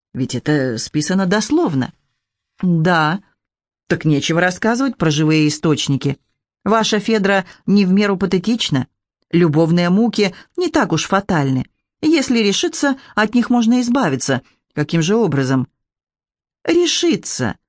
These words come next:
да и все. Жан признает за ней умение съязвить и даже известную правоту, но ему противны безапелляционный тон,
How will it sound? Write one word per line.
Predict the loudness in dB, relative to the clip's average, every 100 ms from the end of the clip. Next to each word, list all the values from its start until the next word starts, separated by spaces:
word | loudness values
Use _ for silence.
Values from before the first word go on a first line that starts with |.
| _ -4
да | 0
и | 2
все. | 0 0 -2 -2 -6 _ _ _ _ _ _ _ _ _ _ _ _ _ -6
Жан | -2 2 2 2 -2 -4
признает | -2 0 0 0 0 0
за | 0 0
ней | 2 2 0 -2 _ _ _
умение | 0 2 4 2 2 0
съязвить | -2 0 0 0 -2 -6 _ _ _ -8
и |
даже | -4 -2 0
известную | 0 -2 0 -2 0
правоту, | -2 0 0 0 -2 -2 _ _ _
но | -2 2
ему | 2 2
противны | 0 0 0 0 0 -4 _ -6
безапелляционный | -2 0 0 -2 -2 0 0 2 0
тон, | -2 0 0 0